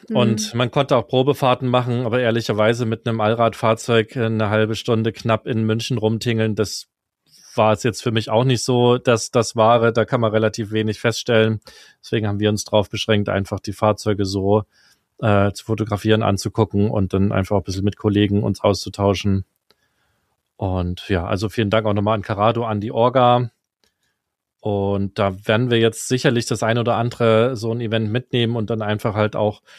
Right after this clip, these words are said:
Speaker 2: schon sehr früh über Fahrzeuge berichten können, die so neu auf den Markt kommen.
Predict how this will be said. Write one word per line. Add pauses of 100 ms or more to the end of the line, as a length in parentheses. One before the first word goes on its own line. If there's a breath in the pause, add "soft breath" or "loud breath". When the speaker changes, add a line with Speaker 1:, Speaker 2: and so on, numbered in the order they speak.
(180 soft breath)
Speaker 2:
schon
sehr
früh (380)
über
Fahrzeuge
berichten
können,
die
so (140)
neu (240)
auf
den
Markt
kommen.